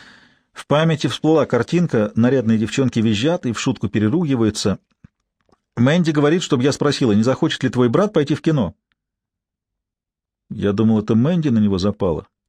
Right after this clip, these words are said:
«И она тоже. Мы все, не Рози, нет, но большинство. Он мог выбирать». «А ты, значит, сдала Розе, чтобы завоевать его внимание. Ты это имела в виду, когда говорила о своей любви к Розе?»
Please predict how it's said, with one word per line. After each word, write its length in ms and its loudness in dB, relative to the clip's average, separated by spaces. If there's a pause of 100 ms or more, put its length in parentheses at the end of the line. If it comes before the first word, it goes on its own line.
(380)
«И 60 0
она 200 0
тоже. 420 -2 (760)
Мы 160 -2
все, 240 -2
не 120 2
Рози, 260 0
нет, 280 -2
но 120 0
большинство. 580 0
Он 240 -2
мог 180 -2
выбирать». 420 -2 (1120)
«А 100 -2
ты, 120 0
значит, 280 -2
сдала 340 0
Розе, 280 0
чтобы 240 -4
завоевать 400 0
его 140 0
внимание. 600 0 (840)
Ты 100 -2
это 240 0
имела 240 0
в 60 -2
виду, 260 0
когда 260 0
говорила 360 2
о 40 0
своей 240 0
любви 280 -2
к 60 -8
Розе?» 300 -4